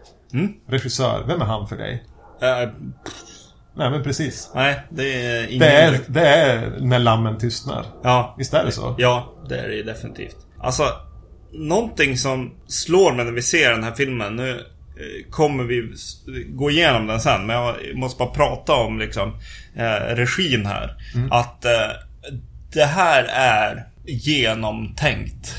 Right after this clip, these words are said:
Speaker 1: Och han har definitivt satt upp några så här, så här ska den här filmas.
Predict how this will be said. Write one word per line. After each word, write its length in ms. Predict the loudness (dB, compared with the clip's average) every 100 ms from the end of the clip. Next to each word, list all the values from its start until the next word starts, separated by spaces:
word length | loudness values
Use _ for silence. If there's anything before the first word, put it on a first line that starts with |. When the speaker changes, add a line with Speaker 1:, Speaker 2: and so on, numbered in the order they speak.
| -12 -14 -16 -10 4
Speaker 1:
Och 400 | 4 4 -2 -12 -12 -14 -10 2
han 200 | 4 4
har 340 | 4 6 6
definitivt 1300 | 2 2 2 2 -2 -4 -2 0 0 -2 -6 -16 -8 0
satt 400 | 4 4 2 0
upp 300 | 0 -2 -6
några 560 | -2 0 0 2 2
så 120 | 2
här, 260 | 0 0 -2 -8 -20 -18 -14 -14 -12
så 200 | -2 2
här 240 | 4 4
ska 180 | 4 0
den 120 | 0
här 120 | 0 -2
filmas. 720 | -2 -4 -2 -2 -2 -6